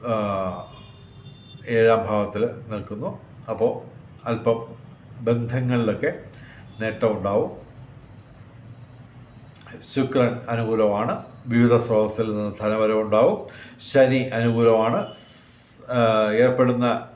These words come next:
ആ, കാര്യങ്ങളിലൊക്കെ ഇവർക്ക് വിജയസാധ്യത നിലനിൽക്കുകയാണ്. സാങ്കേതിക രംഗത്ത് മികവുകൾ പ്രകടിപ്പിച്ച് ഇവർക്ക്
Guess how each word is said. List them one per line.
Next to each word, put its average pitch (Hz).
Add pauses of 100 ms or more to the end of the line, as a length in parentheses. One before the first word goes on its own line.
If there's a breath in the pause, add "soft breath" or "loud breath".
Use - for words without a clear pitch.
(280)
ആ, 107 (3500 loud breath)
കാര്യങ്ങളിലൊക്കെ 123 (180)
ഇവർക്ക് 113
വിജയസാധ്യത 113
നിലനിൽക്കുകയാണ്. 104 (540 loud breath)
സാങ്കേതിക 123
രംഗത്ത് 107
മികവുകൾ 117
പ്രകടിപ്പിച്ച് 104
ഇവർക്ക് 101